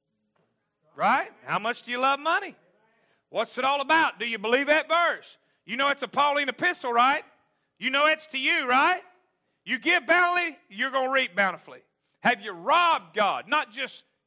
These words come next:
not just taken away from God, but have you robbed him? Have you robbed God by withholding his due of your time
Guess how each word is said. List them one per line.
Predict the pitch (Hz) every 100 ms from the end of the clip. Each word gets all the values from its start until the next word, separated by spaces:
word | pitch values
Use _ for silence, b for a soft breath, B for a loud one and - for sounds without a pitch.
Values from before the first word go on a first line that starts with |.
| _ _
not | - 285 254
just | 294 254 -
taken | 269 262 254
away | 220 220
from | 202 180
God, | 196 226
but | 214
have | 214
you | 180
robbed | 185 202 156 -
him? | _ _ b b b
Have | 254 254
you | 254
robbed | 285 302 247
God | 269 294 320
by | 277
withholding | 277 262 254 269 254
his | 254 240
due | 156 254 269 294 294
of | 247 208
your | 247
time | 233 - 269 277 277 285